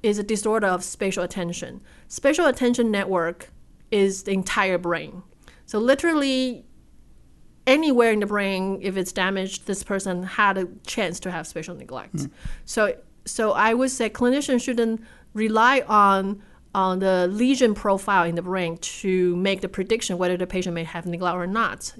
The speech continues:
Speaker 1: They definitely should do an a behavioral test with the person to screen for neglect. Um, but these are all misconceptions still, you know, existing currently in clinical practice. So I th-,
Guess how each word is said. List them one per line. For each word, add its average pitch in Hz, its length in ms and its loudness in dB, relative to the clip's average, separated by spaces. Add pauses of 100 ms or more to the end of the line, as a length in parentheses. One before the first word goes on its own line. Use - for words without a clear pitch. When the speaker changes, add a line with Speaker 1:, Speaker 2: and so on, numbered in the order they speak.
(220)
Speaker 1:
They 196 160 0
definitely 214 420 -2
should 190 300 -8
do 196 340 -2 (420)
an 185 300 -2 (220)
a 175 80 -6
behavioral 202 560 -2
test - 500 -12 (340)
with 175 180 -6
the 175 60 -12
person 175 440 -14 (240)
to 180 100 -10
screen 175 340 -8
for 170 140 -12
neglect. 143 540 -14 (720)
Um, 185 200 2
but 202 240 -2
these 311 220 2
are 285 200 8
all 226 400 6
misconceptions 226 960 -2
still, 185 580 2 (300)
you 196 120 -4
know, 175 360 0
existing 185 880 -2 (760)
currently 175 640 2
in 170 160 -4
clinical 185 300 -4
practice. 262 500 0
So 175 240 -4
I 180 160 -2
th-, 185 140 -14